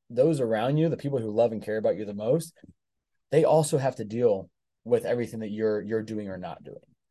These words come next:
You know, I, I use my, my grandma, who's one of my, who was one of my best friends, um, as an example of that. Now, obviously, she grew up in a different time, but, but given that we all are aware of, of the, the consequences of our health,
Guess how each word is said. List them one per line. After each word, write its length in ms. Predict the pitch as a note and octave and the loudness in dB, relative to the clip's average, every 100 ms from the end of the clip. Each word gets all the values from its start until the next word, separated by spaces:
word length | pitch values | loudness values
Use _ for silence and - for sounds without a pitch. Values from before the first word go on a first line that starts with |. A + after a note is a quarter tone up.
| _ _ _ _ | _ _ _ _
You 140 | A2 G#2 | -8 -2
know, 120 | G2 | 0
I, 180 | G#2 A2+ | 2 4
I 100 | A2+ | 2
use 240 | A2+ A2 | 0 -4
my, 220 | A2 G#2+ - | -4 -6 -6
my 160 | A2 | -8
grandma, 320 | G#2 A2 A2 | -4 -2 -2
who's 220 | G#2+ A2 G#2 | -4 -8 -8
one 120 | A2 | -6
of 60 | |
my, 240 | G#2 G2+ G2 D#2+ _ _ _ _ _ | -4 -6 -6 -12 _ _ _ _ _
who 100 | B2+ | -2
was 220 | A#2+ B2 | 6 6
one 80 | A2+ | 6
of 60 | A2 | -2
my 100 | G2+ | -4
best 420 | G2 A2+ G#2 - | 0 4 4 4
friends, 500 | C3 D#3 G#2+ G2 - _ _ _ _ | 4 4 4 -2 -10 _ _ _ _
um, 260 | A2 A2+ A2+ | 2 4 6
as 180 | A#2 A2+ | 6 6
an 60 | |
example 420 | G#2 G2 A2 B2+ G#2+ | 2 0 0 2 2
of 60 | |
that. 160 | G#2 G#2 | 4 4
Now, 140 | G#2 | 2
obviously, 260 | A2 G#2 A2+ | 0 -2 -6
she 180 | - A2+ | -6 -6
grew 180 | G#2 | -2
up 80 | G2+ | 0
in 60 | G2+ | -2
a 20 | |
different 220 | F#2+ F#2+ | -4 -4
time, 300 | B2+ D3+ B2+ | 2 4 6
but, 200 | G#2 G2 - _ _ - | 4 2 -2 _ _ 2
but 320 | A2 G2 - | 4 4 0
given 300 | A#2+ A2 G#2+ | 0 0 2
that 180 | G2+ - | 0 0
we 560 | A2 A#2 A#2+ A2+ G2+ F#2+ _ _ - | -4 -2 0 0 -2 -6 _ _ 4
all 280 | A#2 A2+ G2+ | 8 10 10
are 160 | G#2 | 8
aware 520 | G2 A#2 D3+ A#2 A2+ - | 6 8 10 8 6 -2
of, 320 | A2 G#2+ F#2+ | -2 -2 -2
of 300 | - G#2 F2+ - - | -2 -2 -6 -12 -4
the, 220 | G2+ - | -2 -2
the 80 | - | -6
consequences 720 | - C3 B2 A#2+ A2+ G#2+ G2+ | -4 -2 -2 -4 -6 -6 -4
of 200 | - G#2 | -4 0
our 140 | G2+ F2+ | 0 2
health, 380 | C3 D3+ G#2+ | 8 10 10